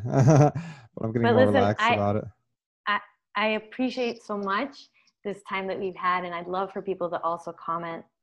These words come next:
Speaker 2: and let us know. Let's make this interactive, and we're here for you. If there's other topics that you'd like for us to share together,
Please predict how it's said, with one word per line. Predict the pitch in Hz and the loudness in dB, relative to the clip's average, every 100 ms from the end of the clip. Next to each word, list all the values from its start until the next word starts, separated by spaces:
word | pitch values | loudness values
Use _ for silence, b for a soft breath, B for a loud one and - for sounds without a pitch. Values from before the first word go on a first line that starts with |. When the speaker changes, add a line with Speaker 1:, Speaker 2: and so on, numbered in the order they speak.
| - | -16
Speaker 2:
and | 180 | -8
let | 175 180 | -4 -4
us | 190 | -6
know. | 185 185 175 151 - | -6 -2 -2 -4 -6
Let's | 190 190 | -6 -4
make | 196 196 | -4 -4
this | 190 190 | -6 -8
interactive, | 185 175 160 170 - 156 156 | -6 -4 -2 -2 -4 -12 -8
and | 165 | -6
we're | 175 185 | -4 0
here | 214 214 | 4 2
for | 214 | 2
you. | 175 160 160 | -4 -2 -2
If | 156 | -2
there's | 180 175 | -2 2
other | 190 196 | 2 2
topics | 190 175 170 170 - | 0 -2 -2 -4 -2
that | 170 - - b _ - | -2 -2 -10 b _ -2
you'd | 175 | 2
like | 196 196 | 2 2
for | - | 0
us | 175 - | 0 -2
to | 190 | -8
share | - 170 | -2 0
together, | 170 165 170 170 165 | 0 2 2 2 -2